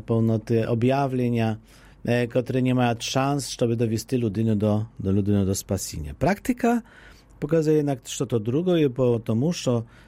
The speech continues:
siedzi ludzi, nawet nie wierujących, za to, że dotykają багато ludzi, które w jakiś tam sposób można byłoby nazwać dobrymi, prawda? Może nie świętymi, może nie mają takich heroicznych,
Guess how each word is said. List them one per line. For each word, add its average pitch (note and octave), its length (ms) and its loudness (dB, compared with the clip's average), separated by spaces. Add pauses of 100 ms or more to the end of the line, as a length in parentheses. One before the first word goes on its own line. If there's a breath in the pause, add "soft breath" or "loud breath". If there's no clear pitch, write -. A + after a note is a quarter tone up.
siedzi A#2+ 500 0
ludzi, A#2+ 520 2
nawet B2+ 460 0
nie G#2+ 80 0
wierujących, C#3+ 480 0
za C3+ 140 0
to, D3+ 120 -2
że A#2 180 -4 (680)
dotykają A2+ 840 0
багато A2+ 420 -2
ludzi, G#2 320 -2
które G2+ 400 -4 (640 loud breath)
w - 20 -14
jakiś A2 240 -2
tam C#3+ 160 0
sposób A2+ 440 -2
można A#2+ 300 2
byłoby B2 260 2
nazwać G#2 420 0 (100)
dobrymi, E2+ 680 -4 (260)
prawda? G2 420 -4 (680 loud breath)
Może B2+ 220 4
nie C#3 120 2
świętymi, C3+ 600 0
może G#2+ 240 2
nie A2+ 100 2
mają C#3 220 0
takich A2 280 -4
heroicznych, A#2+ 680 0